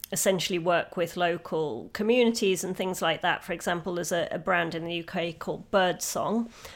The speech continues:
Birdsong London, and they do amazing work. And, you know, there's only two of them in that business, and they have a great impact for the people that they work with directly, and they need to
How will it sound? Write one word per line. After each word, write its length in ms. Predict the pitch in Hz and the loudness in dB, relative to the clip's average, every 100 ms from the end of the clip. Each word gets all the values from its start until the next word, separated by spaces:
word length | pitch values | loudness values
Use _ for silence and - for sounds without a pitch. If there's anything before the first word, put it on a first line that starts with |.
| - | -8
Birdsong 480 | 185 180 180 170 175 | -2 0 0 -2 0
London, 460 | 170 175 165 170 170 | 0 0 0 -2 -4
and 260 | - 190 185 | 0 2 4
they 440 | 185 185 175 - | 4 4 0 -2
do 180 | 196 185 | 0 0
amazing 680 | 180 190 196 190 175 165 151 | 2 4 4 2 -2 -4 -4
work. 420 | 151 185 233 - 175 | 0 2 0 -4 -2
And, 480 | 170 165 170 170 202 | -2 -2 -6 -8 -6
you 80 | |
know, 220 | 175 165 165 | -4 -4 -4
there's 180 | 180 | -4
only 240 | 165 160 165 | -2 -4 -4
two 260 | - 214 | 2 4
of 140 | 190 - | 2 0
them 220 | 165 165 | -4 -4
in 240 | - 180 | -4 -2
that 240 | 170 - - | -2 -6 -8
business, 600 | 160 - 185 160 - - - | -8 -6 -6 -6 -6 -6 -4
and 420 | 170 165 160 160 - - - - _ - | -4 -4 -6 -10 -14 -20 -20 -20 _ -4
they 200 | 190 170 | -2 0
have 360 | 180 165 170 - | 0 0 0 -6
a 60 | |
great 320 | 156 190 170 | -2 0 0
impact 540 | - 180 156 160 - - | 0 -2 -2 -4 -4 -6
for 100 | 160 | -10
the 80 | 165 | -4
people 320 | 180 165 165 | -4 -4 -4
that 160 | - | -4
they 100 | 131 | -6
work 460 | 165 175 180 - - | -4 0 0 0 -8
with 380 | - 226 - - | -6 -6 -8 -6
directly, 840 | 165 165 165 151 - 160 165 160 - | -2 -2 -2 -4 -6 -8 -6 -6 -6
and 180 | 180 175 | -4 -2
they 160 | 165 | -2
need 400 | 165 170 170 160 | -2 -4 -4 -6
to 460 | - 185 170 165 | -8 -4 -2 -2